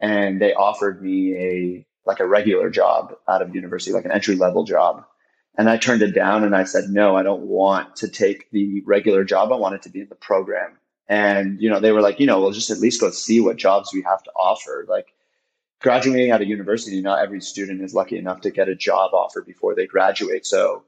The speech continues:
they were like, "You should at least, like, see what we have to offer." And I was like, "No, if I'm not one of those twelve, I don't want to work here.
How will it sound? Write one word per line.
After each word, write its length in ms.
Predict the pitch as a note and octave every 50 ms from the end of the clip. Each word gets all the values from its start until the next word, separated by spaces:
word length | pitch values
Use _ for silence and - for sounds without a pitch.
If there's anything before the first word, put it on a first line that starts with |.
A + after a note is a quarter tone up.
| _ -
they 80 | G2+
were 100 | G2 F#2+
like, 180 | F#2+ F#2 - -
"You 80 | G#2+
should 220 | G#2 - G#2+ G2 F#2
at 120 | F#2 F#2+
least, 480 | F#2+ G2+ B2 C#3+ C#3+ C#3 - - - F2+
like, 220 | E2+ F#2 F#2+ -
see 260 | - - - A2+ A#2
what 160 | G#2+ F2 - E2
we 100 | G2 F#2+
have 180 | F#2+ F#2+ F#2 -
to 80 | -
offer." 320 | - F#2+ G2 G2 - F#2 F#2
And 80 | F#2
I 80 | F#2+ G2+
was 160 | G2+ G2 F#2+
like, 240 | G2 G2+ - - _ _ _ _
"No, 260 | G#2 G#2 A2 G#2+ -
if 560 | - - _ _ _ _ _ _ _ _ -
I'm 120 | A2 A2
not 180 | B2 C3+ C3 -
one 120 | A#2 A#2+
of 60 | B2 A2
those 200 | G#2+ G#2+ G#2 -
twelve, 460 | - - A2+ G#2 G#2 G#2 F#2+ F#2 F#2+
I 80 | F#2+
don't 120 | F#2+ G2 G2
want 160 | G2+ G2 F#2+
to 200 | F#2+ - _ -
work 260 | G2 G2 G2+ G#2+ -
here. 340 | - - - D2+ - - _